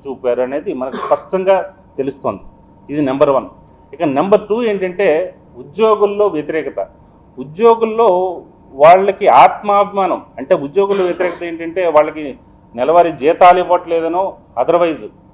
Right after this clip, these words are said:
వాళ్ళ పెన్షన్లు, సిపిఎస్, ఈ స్కీమ్లు, వాటి గురించి కంటే కూడా ఎక్కువ వాళ్ళ ఆత్మాభిమానం, ఆత్మగౌరవం దెబ్బతింది అనేది స్పష్టంగా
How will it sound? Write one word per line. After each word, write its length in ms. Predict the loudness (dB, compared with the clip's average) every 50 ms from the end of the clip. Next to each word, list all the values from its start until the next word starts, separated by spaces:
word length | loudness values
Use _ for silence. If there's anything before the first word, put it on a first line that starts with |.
| _ _ _ _ _ _ _ _ _ _ _ _ _ _ _ _ _ _ 0 4
వాళ్ళ 180 | 4 4 6 8 8 8 8 6 4
పెన్షన్లు, 500 | 0 0 0 -2 -4 -4 -4 -2 -2 -4 -4 -4 -6
సిపిఎస్, 520 | -8 -12 -12 -10 -8 -6 -6 -6 -6 -8 -10 -10 -8 -8 -10
ఈ 40 | -10 -12
స్కీమ్లు, 400 | -12 -10 -8 -6 -4 -4 -4 -4 0 4 6
వాటి 240 | 6 6 6 4 0 -2
గురించి 280 | -2 -2 -4 -10 -8 -6 -4
కంటే 240 | -4 -4 -4 -6 -4 -2
కూడా 160 | 0 0 0 0 -2 -4 -6
ఎక్కువ 220 | -6 -6 -4 -4 0 4 6
వాళ్ళ 160 | 6 6 8 8 8 6
ఆత్మాభిమానం, 720 | 6 4 0 -2 0 0 0 0 0 -2 -4 -2 -4 -6 -8 -10 -18 -20 -20 -12 -2 2 6 6 6
ఆత్మగౌరవం 600 | 6 4 0 -2 0 2 2 2 2 2 0 2 4
దెబ్బతింది 560 | 4 4 4 2 -2 0 -2 -4 -4 -4 -2 -2 0
అనేది 300 | -2 -2 -4 -6 -6 -6 -8 -10 -16 -20 _ _ _ _ _ _ _ -6
స్పష్టంగా 420 | 0 0 0 0 0 -2 0 0